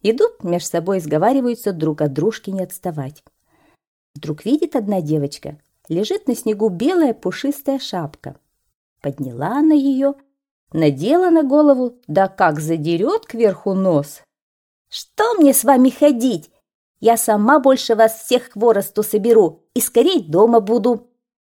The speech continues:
«Ну и ступай одна», говорят подружки. «Экая хвостунишка». Обиделись и ушли.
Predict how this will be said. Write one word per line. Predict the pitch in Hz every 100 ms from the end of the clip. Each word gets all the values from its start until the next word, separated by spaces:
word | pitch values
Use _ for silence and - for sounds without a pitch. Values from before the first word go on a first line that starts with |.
| _ _ _ _
«Ну | 381
и | 311
ступай | - 156 151 175
одна», | 165 165 160 156 _ _ _ _
говорят | - 160 160 156
подружки. | 160 160 151 - 151 _ _ _ -
«Экая | 403 - 170
хвостунишка». | - 165 - - 220 202 151 - 147 _ _ _ _ _ _ -
Обиделись | 147 151 226 202 147 - _
и | 202
ушли. | 202 - - 151